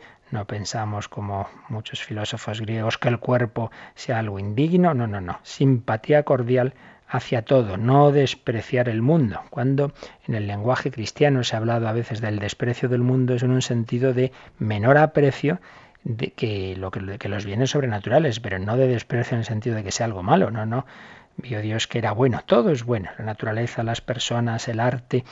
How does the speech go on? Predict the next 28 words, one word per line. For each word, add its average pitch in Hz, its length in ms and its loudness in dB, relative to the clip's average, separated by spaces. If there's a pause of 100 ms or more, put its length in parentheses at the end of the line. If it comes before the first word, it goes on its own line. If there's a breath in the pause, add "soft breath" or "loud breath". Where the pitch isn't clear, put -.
(280 loud breath)
todo 208 180 2
ha 196 60 6
sido 175 260 0
creado 151 360 2
por 131 200 2
Dios 127 240 2
para 117 220 0
ayudarme. 107 500 -2 (420 loud breath)
Y - 100 -12
cuando 107 640 -4 (260 soft breath)
se - 220 -4
ha 123 140 2
despreciado 135 640 2
este 131 220 0
mundo, 147 260 4
eso 156 140 -2
ha 147 60 -6
sido 120 180 0
en 147 80 2
corrientes 123 640 2
heterodoxas, 101 840 0 (320 loud breath)
pero 104 220 -6
nunca 110 460 -4
en 107 120 -2
la 104 140 -2
gran 107 240 -2
tradición 110 540 -4
católica 110 580 -2